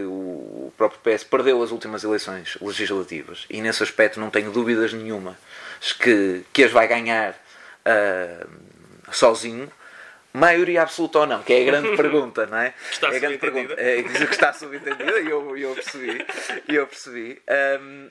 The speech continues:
Speaker 1: essa, essa que é a grande, a grande dúvida e acho que vai partir muito daquilo que, que o P S consiga fazer, fazer este, este, este ano acima de, acima de tudo.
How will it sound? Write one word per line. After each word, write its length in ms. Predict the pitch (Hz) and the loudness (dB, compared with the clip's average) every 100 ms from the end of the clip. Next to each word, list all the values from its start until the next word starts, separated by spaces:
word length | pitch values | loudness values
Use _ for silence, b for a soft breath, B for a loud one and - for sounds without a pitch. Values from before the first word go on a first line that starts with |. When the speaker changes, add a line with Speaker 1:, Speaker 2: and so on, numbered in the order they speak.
| _ | _
Speaker 1:
essa, 340 | 151 165 - - | -4 -4 -6 -6
essa 300 | 143 - 123 | -6 -6 -8
que 240 | - 113 | -4 -4
é 40 | 107 | -4
a 20 | |
grande, 440 | 104 107 98 98 - | -6 -8 -10 -8 -4
a 80 | |
grande 340 | 107 107 104 101 | -2 -4 -6 -12
dúvida 520 | 117 107 113 107 - | -12 -10 -8 -8 -8
e 140 | - 113 | -4 0
acho 220 | 110 - | 0 -2
que 80 | - | -2
vai 140 | 110 | -2
partir 360 | - 107 - 107 | 0 -4 -4 -14
muito 360 | 104 113 107 | -12 -14 -8
daquilo 360 | 104 101 110 101 | -6 -4 -6 -10
que, 320 | - 98 90 85 | -10 -10 -10 -12
que 80 | - | -8
o 40 | |
P 120 | 104 | 0
S 200 | 98 98 | 0 0
consiga 360 | - 101 101 95 | -6 -8 -6 -4
fazer, 480 | - 95 95 98 - | -4 -4 -2 -2 -2
fazer 420 | 110 107 107 - | -2 0 0 2
este, 500 | 107 - - 101 92 - | 2 2 0 -2 -2 -2
este, 480 | 101 98 - 92 90 | 0 0 0 -6 0
este 280 | 110 110 117 | 2 2 6
ano 140 | 107 101 | 6 6
acima 340 | 98 98 98 | -2 -4 -4
de, 280 | 92 90 78 - | -4 -4 -6 -6
acima 320 | - - 110 | -4 -2 -2
de 60 | 101 | -4
tudo. 220 | - - | -8 -12